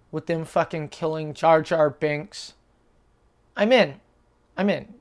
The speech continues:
Episode Three wasn't half bad, actually.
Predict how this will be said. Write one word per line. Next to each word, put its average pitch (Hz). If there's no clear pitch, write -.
Episode 247
Three 233
wasn't 190
half 165
bad, 135
actually. 147